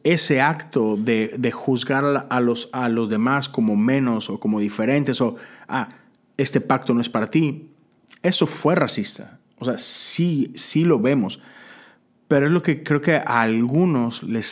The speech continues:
está costando entender. No porque vemos racismo en la Biblia quiere decir que la Biblia es racista.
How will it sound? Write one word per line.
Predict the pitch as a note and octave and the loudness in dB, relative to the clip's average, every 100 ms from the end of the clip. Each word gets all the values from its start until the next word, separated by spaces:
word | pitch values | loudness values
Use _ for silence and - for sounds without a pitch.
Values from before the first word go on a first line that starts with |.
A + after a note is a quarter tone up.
| - | 0
está | B2+ A#2+ | 0 0
costando | B2 C3+ - - A#2 A2+ G2+ F#2 - - | -2 -4 -2 0 0 2 0 -2 -6 -8
entender. | G#2+ G#2 G2 B2 A#2 - - - _ | -6 -2 0 0 0 -4 -12 -20 _
No | A2 B2 C#3 | 0 2 2
porque | D#3 D3 C3+ | 0 2 2
vemos | B2+ B2+ A#2+ | 2 2 0
racismo | A2+ G#2+ - B2+ C3 B2+ A#2 G#2+ | -2 -4 -2 -2 -2 0 0 0
en | G2+ | 0
la | G2 | 0
Biblia | B2 D#3+ A#2 G2 | 2 2 2 0
quiere | A2+ | -2
decir | G#2+ A#2 G#2 | 0 -2 -2
que | G2+ | -2
la | F#2 | -2
Biblia | G#2 A#2+ G2+ - | 0 0 0 -2
es | A2 G#2 - - _ _ - | -4 -4 -6 -16 _ _ -10
racista. | G#2+ - D3+ D3+ - - | -10 -4 -4 -4 -8 -14